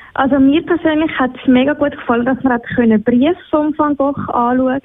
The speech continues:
also alte Briefe, weil er früher offenbar sehr viel geschrieben hat, besonders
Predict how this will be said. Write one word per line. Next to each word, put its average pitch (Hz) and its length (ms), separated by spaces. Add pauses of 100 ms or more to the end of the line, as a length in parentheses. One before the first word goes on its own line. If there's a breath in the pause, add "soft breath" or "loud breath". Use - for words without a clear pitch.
(140)
also 226 180
alte 220 320
Briefe, 233 240 (680 loud breath)
weil 262 100
er 247 180 (120)
früher 277 520
offenbar 240 420 (120)
sehr 233 220
viel 214 200
geschrieben 254 480
hat, 285 200 (580 loud breath)
besonders 285 380